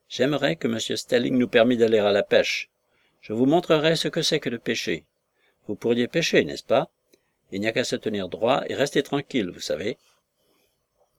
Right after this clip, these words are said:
Tom, à son tour, désirait faire pencher la balance en sa faveur.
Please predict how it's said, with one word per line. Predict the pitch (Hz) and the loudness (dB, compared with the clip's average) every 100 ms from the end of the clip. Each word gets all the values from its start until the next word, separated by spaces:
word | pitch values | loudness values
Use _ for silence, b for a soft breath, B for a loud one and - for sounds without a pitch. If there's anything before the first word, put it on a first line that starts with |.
| _ | _
Tom, | - 131 139 | 4 6 6
à | 101 | 0
son | 127 113 | -2 -6
tour, | 156 143 | 0 0
désirait | 107 113 123 117 | 2 0 0 0
faire | 117 113 | 2 0
pencher | - 120 - 117 | 0 -4 -2 0
la | 104 | 2
balance | 104 104 110 107 | 2 0 0 -4
en | 113 | -8
sa | 101 107 | -8 -10
faveur. | - 87 95 69 - - | -10 -6 -6 -6 -10 -16